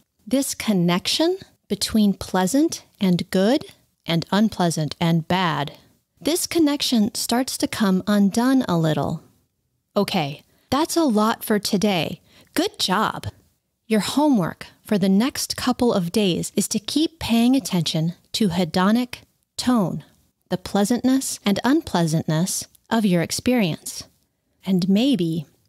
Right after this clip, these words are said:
if you're feeling very brave, you might notice how sometimes things that are pleasant are not necessarily good for you, and things that are unpleasant are not necessarily bad for you.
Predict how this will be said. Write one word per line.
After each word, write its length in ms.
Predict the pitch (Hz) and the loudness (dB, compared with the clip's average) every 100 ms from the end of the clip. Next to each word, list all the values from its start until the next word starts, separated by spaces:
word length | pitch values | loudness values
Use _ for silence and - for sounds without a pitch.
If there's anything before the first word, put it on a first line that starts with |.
| _ | _
if 120 | 180 214 | -4 0
you're 180 | 254 277 | 0 0
feeling 400 | 196 160 151 151 | 0 -2 -2 -2
very 580 | 175 165 220 233 175 | -2 0 0 2 0
brave, 640 | 156 175 175 156 - 196 - _ _ _ _ - - | 0 2 2 0 -2 -8 -16 _ _ _ _ -20 -6
you 140 | 247 254 | 0 2
might 280 | 277 349 | 2 0
notice 400 | 220 208 190 180 | 0 2 0 -2
how 200 | - 165 | -2 -2
sometimes 1040 | 170 - 226 240 254 269 269 269 269 - - _ - | -2 -4 0 0 0 0 2 2 2 -2 -12 _ -2
things 300 | 247 349 349 | 0 2 0
that 120 | 220 | 0
are 120 | 165 | -2
pleasant 720 | - - 247 240 165 208 - - - - - | -6 -2 -2 0 -4 -6 -10 -16 -20 -18 -4
are 120 | 208 | 0
not 320 | 208 254 349 269 | 2 2 0 0
necessarily 880 | 254 240 254 - 214 190 170 160 - | 0 0 -4 -2 0 2 0 -2 -2
good 220 | 240 226 | -2 -2
for 140 | - 170 | -2 -4
you, 400 | 156 156 190 - _ _ 196 | -2 -2 -2 -4 _ _ -2
and 160 | 196 | 0
things 260 | - 208 196 | 2 2 2
that 120 | 170 | 0
are 160 | 165 - | -2 -2
unpleasant 840 | 254 339 339 - 160 156 175 - - _ _ - | 0 0 0 -2 -2 0 -2 -4 -10 _ _ -2
are 140 | 262 | 2
not 360 | 247 202 214 180 | 2 2 0 0
necessarily 800 | 175 - 196 - 151 156 185 214 | 0 -2 -4 -2 0 2 2 2
bad 360 | 254 277 311 | 0 0 0
for 160 | - 170 | -2 -2
you. 380 | 156 147 185 | 0 -2 -4